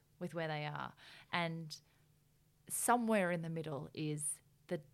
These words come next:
intersection of happiness and success that makes me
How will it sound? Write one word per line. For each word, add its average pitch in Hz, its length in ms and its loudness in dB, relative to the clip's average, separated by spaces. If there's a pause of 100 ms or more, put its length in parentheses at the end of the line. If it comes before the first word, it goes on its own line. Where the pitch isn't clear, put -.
intersection 170 500 -4
of 151 80 -8
happiness 147 440 -10
and 156 120 -8
success - 440 -10
that - 120 -10
makes 160 300 -8
me 160 360 -8